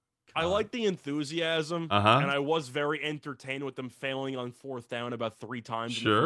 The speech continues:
Speaker 1: first twenty minutes.
Speaker 2: Are you not entertained?
Speaker 1: But you basically say, "Get the popcorn ready," because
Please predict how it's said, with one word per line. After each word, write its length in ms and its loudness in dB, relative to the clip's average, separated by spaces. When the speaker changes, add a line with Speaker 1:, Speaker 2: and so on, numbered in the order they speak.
Speaker 1:
first 80 -8
twenty 240 -14
minutes. 260 -6
Speaker 2:
Are 120 0
you 100 0
not 220 2
entertained? 560 0
Speaker 1:
But 420 2
you 280 -2
basically 580 2
say, 200 0
"Get 220 -2
the 40 -4
popcorn 300 -2
ready," 140 -2
because 260 -4